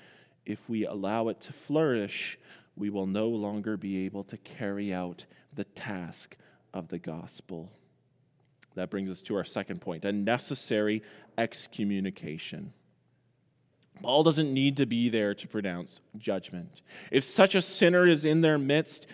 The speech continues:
he must be dealt with immediately. "For though absent in body, I am present in spirit, and as if present, I have already pronounced judgment on the one who did such a thing."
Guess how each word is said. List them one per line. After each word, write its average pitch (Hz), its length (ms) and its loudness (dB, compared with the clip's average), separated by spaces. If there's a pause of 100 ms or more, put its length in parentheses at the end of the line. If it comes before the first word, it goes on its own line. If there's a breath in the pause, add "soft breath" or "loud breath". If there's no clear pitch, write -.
(120)
he 135 140 4
must 135 260 2
be 131 100 -2
dealt 135 440 6
with 120 260 2 (240 loud breath)
immediately. 98 800 -2 (1040 soft breath)
"For 123 180 4
though 135 240 10
absent 165 540 6
in 160 160 6
body, 127 340 6
I 120 120 8
am 117 180 2
present 160 540 4
in 160 240 2
spirit, 107 760 0 (100)
and 107 140 -2
as 113 200 4
if 147 200 4
present, 156 480 6 (220 loud breath)
I 135 220 8
have 131 220 8
already 139 680 8
pronounced 165 580 2
judgment 127 680 2 (260 soft breath)
on 117 160 -2
the 107 100 2
one 113 520 2 (180 soft breath)
who 120 160 -2
did 104 340 0
such 92 300 -6
a 87 60 -10
thing." 85 380 -10